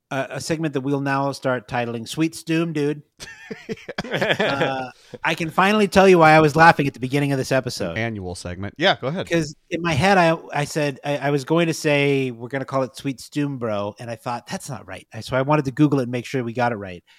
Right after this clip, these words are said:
Speaker 1: 'Cause I was, I think I was confusing with Clutch Cream Run Bro.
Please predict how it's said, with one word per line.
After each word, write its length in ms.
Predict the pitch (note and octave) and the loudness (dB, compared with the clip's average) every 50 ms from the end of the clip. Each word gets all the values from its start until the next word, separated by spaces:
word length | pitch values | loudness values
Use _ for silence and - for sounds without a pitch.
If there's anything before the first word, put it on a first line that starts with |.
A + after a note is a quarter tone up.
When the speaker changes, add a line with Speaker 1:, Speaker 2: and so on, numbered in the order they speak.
| _ _ _ - | _ _ _ -16
Speaker 1:
'Cause 100 | B2 A#2 | -10 -8
I 40 | C3 | -8
was, 140 | A#2+ B2+ A#2 - | -8 -8 -8 -8
I 60 | B2+ | -8
think 160 | - C#3+ C3 | -6 -2 -2
I 40 | C#3 | -2
was 120 | C3 A#2+ | -2 -2
confusing 400 | - B2+ A2+ A2+ A#2+ B2 A#2+ A#2+ | -4 -8 -6 -4 -4 -4 -4 -6
with 160 | G#2+ F#2+ - _ | -8 -12 -14 _
Clutch 260 | - A2 G2+ - - | -10 -10 -10 -10 -14
Cream 240 | - - B2 A#2 A#2 | -12 -10 -8 -8 -6
Run 200 | B2 B2 B2 C3 | -6 -6 -6 -6
Bro. 260 | B2+ B2+ B2+ C3+ D#3 | -6 -6 -6 -6 -8